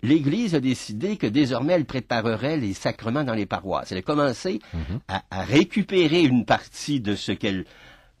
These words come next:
Speaker 1: de ce qu'elle faisait à travers le réseau scolaire, l'éducation de la foi. Elle a récupéré une partie de ça déjà dans la paroisse en quatre-vingt-trois, la préparation au sacrement, et elle a changé l'enseignement de, de la catéchèse à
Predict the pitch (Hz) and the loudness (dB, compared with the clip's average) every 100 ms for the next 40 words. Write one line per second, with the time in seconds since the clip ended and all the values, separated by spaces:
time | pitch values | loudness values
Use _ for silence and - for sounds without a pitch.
0 | - 101 107 - 110 - 107 - 135 110 | -10 -4 -4 -2 -2 0 -2 0 -2 2
1 | 127 107 98 110 101 90 87 82 - - | 2 0 0 0 0 -4 -6 -8 -8 -4
2 | 170 196 233 262 196 _ - 85 196 156 | -2 -2 -4 -10 -14 _ -16 -6 -6 -6
3 | - 80 - 95 131 - 220 254 127 156 | -8 -8 -8 -6 -6 -6 -8 -4 0 2
4 | 147 202 - - 180 196 170 175 - - | 2 0 -4 -6 -4 -2 -2 -4 -4 -12
5 | 175 135 - 127 - - - 107 117 160 | -8 -6 -6 -8 -10 -16 -18 -2 2 2
6 | 156 139 107 110 101 110 104 92 113 95 | 2 0 0 0 -2 -2 -2 -6 -8 -6
7 | 101 113 131 160 139 139 110 120 110 95 | -4 -4 -6 -8 -10 -8 -6 -4 -4 -4
8 | 85 - 85 117 - 170 330 - _ - | -6 -8 -12 -12 -10 -8 -8 -14 _ -20
9 | - - 151 180 226 226 - - 254 254 | -20 -2 6 6 8 6 4 4 4 4
10 | 240 185 208 247 226 - _ _ _ _ | 2 0 -2 -2 -4 -8 _ _ _ _
11 | - 120 160 147 151 127 143 143 113 - | -4 0 0 0 -2 0 0 0 -2 -6
12 | - 117 113 120 - 113 185 196 196 - | -4 -2 -2 -2 -4 -4 -2 -2 -4 -8
13 | _ 175 196 | _ 0 0